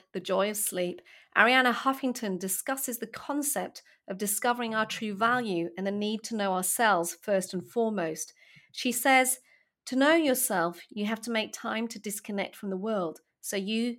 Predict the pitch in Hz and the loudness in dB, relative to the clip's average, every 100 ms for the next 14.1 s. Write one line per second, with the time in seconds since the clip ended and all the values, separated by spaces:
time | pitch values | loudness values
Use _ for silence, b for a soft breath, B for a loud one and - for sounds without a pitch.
0 | _ - 208 180 - 214 220 196 165 - | _ -6 -2 -4 -4 -8 -8 -6 -6 -6
1 | - - _ _ _ _ _ _ _ - | -8 -12 _ _ _ _ _ _ _ 6
2 | - - 233 214 202 - - - 247 254 | 6 4 -2 -2 -2 -6 -8 -6 -4 -4
3 | 233 165 165 - 208 196 196 226 - 240 | -2 -2 -2 -4 -2 -2 0 -2 -2 -6
4 | 240 - 214 202 202 262 294 208 160 - | -6 -6 -4 -4 -2 -2 0 -2 -4 -8
5 | b b b 190 202 233 277 214 180 170 | b b b -4 0 2 2 0 -4 -6
6 | 180 - 175 165 156 156 - 185 180 175 | -8 -6 -6 -6 -8 -10 -14 -6 -2 -2
7 | 185 175 - - - - 170 170 170 - | -2 -4 -4 -10 -12 -8 -6 -6 -10 -10
8 | 185 156 _ _ _ _ _ _ _ _ | -10 -10 _ _ _ _ _ _ _ _
9 | _ _ _ - 220 247 269 269 202 - | _ _ _ 2 4 4 2 2 2 2
10 | 202 214 226 220 220 214 - - - 180 | 0 -2 -2 -4 -4 -4 -2 -4 -2 -2
11 | 180 - 190 - - 269 202 175 - 185 | -2 -4 -8 -8 -6 -4 -4 -6 -4 -2
12 | 170 - - 185 156 - - - 196 180 | 0 0 2 2 0 -6 -10 -12 -8 -4
13 | 175 185 196 - 175 170 170 190 180 170 | -2 -2 -6 -8 -6 -6 -8 -8 -6 -6
14 | 160 | -8